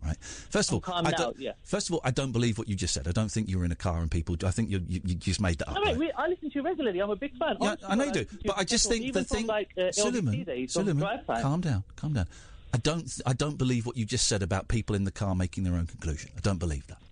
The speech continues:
Speaker 1: right? But
Speaker 2: Oh, no, come on. I, I pro-, I pro-, hun-, one hundred percent. Uh, 'cause
Speaker 1: Okay,
Speaker 2: I
Speaker 1: I'll
Speaker 2: have
Speaker 1: let,
Speaker 2: to
Speaker 1: okay, I'll
Speaker 2: listen
Speaker 1: take your
Speaker 2: to you
Speaker 1: word for it.
Speaker 2: 'cause we've got, we've got it on our
Speaker 1: I'm,
Speaker 2: phone.
Speaker 1: I'm a
Speaker 2: We can phone into
Speaker 1: forty-five,
Speaker 2: the
Speaker 1: I'm a
Speaker 2: Yeah.
Speaker 1: forty-five-year-old man.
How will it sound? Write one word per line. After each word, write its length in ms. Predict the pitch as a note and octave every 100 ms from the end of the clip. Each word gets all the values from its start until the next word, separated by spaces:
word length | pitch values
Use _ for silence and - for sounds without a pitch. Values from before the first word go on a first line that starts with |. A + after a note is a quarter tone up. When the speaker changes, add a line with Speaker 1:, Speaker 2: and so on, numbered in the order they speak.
| -
Speaker 1:
right? 120 | D2+ - - - -
But 180 | - B2+ - - - -
Speaker 2:
Oh, 160 | D3+
no, 160 | D3+ D3
come 240 | C3 D3 B2+
on. 120 | A#2+ -
I, 120 | A2+
I 40 | D#3
pro-, 160 | - D3+
I 80 |
pro-, 220 | C#3+ F3 D#3+ D#3 -
hun-, 300 | - F3 E3
one 160 | E3 F#3
hundred 260 | F3 D#3+ D#3+
percent. 300 | - B2+ A2+ -
Uh, 100 | C#3 -
'cause 120 | -
Speaker 1:
Okay, 180 | A3+ G3
Speaker 2:
I 40 |
Speaker 1:
I'll 80 | E3
Speaker 2:
have 80 | G3+
Speaker 1:
let, 120 | A3+ A#3
Speaker 2:
to 60 |
Speaker 1:
okay, 200 | A#3+ - F#3
I'll 100 | G3+
Speaker 2:
listen 160 | E3+
Speaker 1:
take 80 | G#3+
your 120 | F#3+
Speaker 2:
to 60 | F#3
you 60 | D3
Speaker 1:
word 120 | G#2
for 100 | -
it. 80 | D#2 -
Speaker 2:
'cause 140 | F#3+
we've 160 | F3 G#3+
got, 240 | G3+ E3+
we've 140 | E3 F3+
got 120 | F#3+
it 60 | D#3
on 100 | D#3
our 120 | D#3
Speaker 1:
I'm, 140 | F3
Speaker 2:
phone. 140 | F#3+ E3
Speaker 1:
I'm 160 | E3+
a 40 | F3
Speaker 2:
We 20 |
can 0 |
phone 220 | - G3+
into 100 | A#3
Speaker 1:
forty-five, 520 | - A#3+ - A3 G#3+
Speaker 2:
the 260 | E3 D3 C#3+ - -
Speaker 1:
I'm 120 | D3
a 20 |
Speaker 2:
Yeah. 60 | D#3
Speaker 1:
forty-five-year-old 1000 | - G3+ A#3 A#3 B2 G3+ F3+ F3 D#3+ D3
man. 380 | G#2 D#2+ E2+